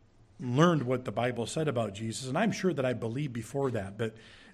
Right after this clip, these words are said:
uh, you know, I, I'm, I'm standing up before you now. I used to be really shy,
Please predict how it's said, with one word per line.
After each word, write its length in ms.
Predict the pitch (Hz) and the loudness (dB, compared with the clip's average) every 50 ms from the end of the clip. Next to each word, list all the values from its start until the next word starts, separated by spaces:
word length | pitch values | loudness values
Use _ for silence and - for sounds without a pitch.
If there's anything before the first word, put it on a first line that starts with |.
| - - | -18 -16
uh, 100 | - - - | -12 -6 -2
you 100 | 156 131 | -2 0
know, 60 | 123 | 0
I, 160 | 135 156 151 - | 0 0 2 2
I'm, 180 | 180 208 190 208 | 2 2 2 0
I'm 100 | 165 180 | -2 -2
standing 280 | - - 208 196 190 180 | 2 4 6 6 6 6
up 80 | 135 | 4
before 180 | 117 131 165 160 | 2 2 2 2
you 120 | 139 127 | 2 4
now. 200 | 131 170 175 - - | 4 4 4 4 4
I 80 | 185 | 2
used 180 | 254 247 190 - | 2 2 2 2
to 60 | 165 | 0
be 80 | 139 131 | -2 -2
really 240 | 120 147 143 123 110 | 0 0 -2 -2 -2
shy, 540 | - - 151 139 127 104 - - - - | -4 -4 -4 -2 -2 -2 -4 -6 -8 -12